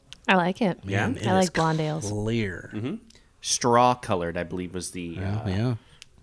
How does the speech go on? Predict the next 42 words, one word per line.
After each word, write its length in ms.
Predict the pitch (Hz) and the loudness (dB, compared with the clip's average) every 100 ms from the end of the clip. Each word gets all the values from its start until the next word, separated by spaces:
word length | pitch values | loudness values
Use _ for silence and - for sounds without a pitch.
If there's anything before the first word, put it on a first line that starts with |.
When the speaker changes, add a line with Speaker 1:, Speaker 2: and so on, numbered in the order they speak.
| - | -20
Speaker 2:
uh, 40 | - - | -18 -14
description. 640 | 92 - - 95 - 87 82 - - - - - - | -10 -8 -6 -6 -6 -8 -10 -16 -20 -20 -20 -20 -18
Speaker 3:
I 60 | - - 104 | -18 -10 -2
mean, 200 | 95 95 | 2 0
it's 140 | - | -2
Golden 360 | - 104 123 113 | 2 4 6 6
Road, 300 | 120 139 143 | 8 8 6
it's 120 | 107 | 2
blonde 360 | 117 113 117 123 | 2 2 4 4
ale, 300 | 113 127 135 | 4 6 6
and 80 | 113 | 6
there's 320 | 101 - - - - _ | 4 0 -6 -12 -20 _
some 220 | - 98 | -6 -4
wheat 280 | 95 123 151 | 0 0 2
on 200 | 117 113 | 2 2
the 220 | 110 107 - - | 4 2 -2 -4
can, 400 | 143 131 104 110 | 0 2 2 0
so. 360 | - 101 98 95 - - | -2 -2 -2 -4 -10 -6
Speaker 2:
Nice 200 | 104 117 | -4 -4
bubbles. 600 | - 92 90 120 - - - _ _ | -2 -2 0 -2 -4 -10 -16 _ _
Good 160 | 110 110 | 0 2
carbonation 680 | - 104 101 90 98 120 110 | 2 2 2 0 0 -4 -2
to 100 | 123 | 4
it. 40 | |
Speaker 3:
Yeah, 160 | 110 185 | 8 8
very 320 | 98 117 190 | 8 8 8
nice. 440 | 110 85 92 - - - _ - | 6 4 0 -6 -12 -20 _ -6
Man, 220 | 127 107 | -2 2
these 180 | 127 - | 0 -2
are 60 | - | -4
cold, 460 | - 123 117 87 | 2 4 4 0
too. 340 | - 131 113 78 | -2 0 0 0
Speaker 2:
Mm. 260 | - 311 85 - _ - - _ - - | 2 2 2 -6 _ -20 -20 _ -8 -4
Uh, 180 | 110 104 | 4 6
they 80 | 98 | 6
sat 320 | - 120 - | 6 4 4
in 120 | 101 95 | 0 0
Combs' 280 | 98 90 87 | -2 -2 -2
pickup 360 | 101 - 82 | -2 0 -2
all 100 | 80 | -4
night. 280 | 80 78 - | -4 -6 -8
<laughs> 40 | - | -12